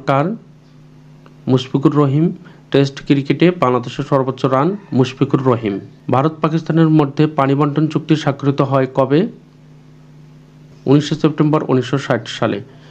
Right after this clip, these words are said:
ভারত পাকিস্তানের মধ্যে পানি বন্টন চুক্তি স্বাক্ষরিত হয় উনিশে সেপ্টেম্বর উনিশশো ষাট সালে। বাংলাদেশ কৃষি বিশ্ববিদ্যালয়ের নতুন উপাচার্যের নাম কি? অধ্যাপক এ কে ফজলুল হক ভূঁইয়া।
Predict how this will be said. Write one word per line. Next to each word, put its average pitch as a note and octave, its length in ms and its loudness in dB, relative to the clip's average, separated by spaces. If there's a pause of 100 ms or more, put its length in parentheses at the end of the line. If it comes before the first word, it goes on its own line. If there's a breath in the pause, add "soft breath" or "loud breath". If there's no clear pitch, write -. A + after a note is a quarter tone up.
(280 loud breath)
ভারত B2 300 2
পাকিস্তানের C#3+ 480 0
মধ্যে C#3+ 300 2
পানি C3+ 240 0
বন্টন C3+ 320 -2
চুক্তি C#3 280 -2
স্বাক্ষরিত C3+ 420 -2
হয় C#3 360 0 (440 loud breath)
উনিশে C3 420 2
সেপ্টেম্বর C#3+ 560 0 (100)
উনিশশো B2 300 0
ষাট B2 280 -4
সালে। G#2+ 320 -4 (480 loud breath)
বাংলাদেশ C3 460 0
কৃষি D3 420 0
বিশ্ববিদ্যালয়ের C#3+ 680 0
নতুন C#3 380 2
উপাচার্যের C3 600 -2
নাম B2 220 0 (100)
কি? F3 220 4 (1300 loud breath)
অধ্যাপক C#3 520 0
এ C3+ 220 2 (140)
কে D#3 140 4 (100)
ফজলুল B2+ 340 2
হক C3+ 280 -2
ভূঁইয়া। G2+ 420 0